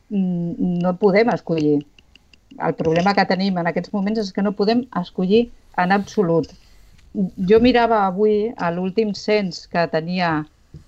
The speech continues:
o que surt per internet, de les empreses de Sabadell, i diu que hi ha catorze mil set-centes i pico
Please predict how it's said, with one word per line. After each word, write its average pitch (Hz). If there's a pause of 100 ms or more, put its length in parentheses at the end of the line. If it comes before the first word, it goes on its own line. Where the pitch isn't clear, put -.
(140)
o -
que -
surt 180
per 180
internet, 175
de 160
les 160
empreses 175
de 170
Sabadell, 180 (600)
i 196
diu 202
que 208
hi 190
ha 196 (140)
catorze 180
mil 190
set-centes 196
i 196
pico 170